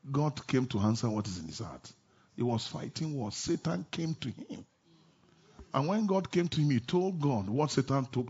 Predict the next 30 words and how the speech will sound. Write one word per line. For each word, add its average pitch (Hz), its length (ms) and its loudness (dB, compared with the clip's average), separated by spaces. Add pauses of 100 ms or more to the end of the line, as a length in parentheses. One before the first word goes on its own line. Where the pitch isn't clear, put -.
talked 139 240 -6
to - 80 -4
him 104 240 -4
about. 90 280 -8 (2000)
That 180 120 6
was 131 180 2
a 120 80 6
fear. 135 460 -2 (420)
Is 135 200 6
he 143 100 10
Eliezer 127 420 8
of 110 140 2
Damascus? - 840 -4 (720)
And 123 160 4
God 147 140 4
said, 123 160 4
"I'm 95 400 2
your 95 180 -2
shield 139 360 -2
and 87 140 -2
extremely 110 440 0
great 101 360 -4
reward." 76 340 -12 (840)
And 101 160 -6
<laughs> - 20 -10
God - 100 -4
said, - 280 2
"Shut 101 240 0
up." 73 180 -4
<laughs> 156 100 -6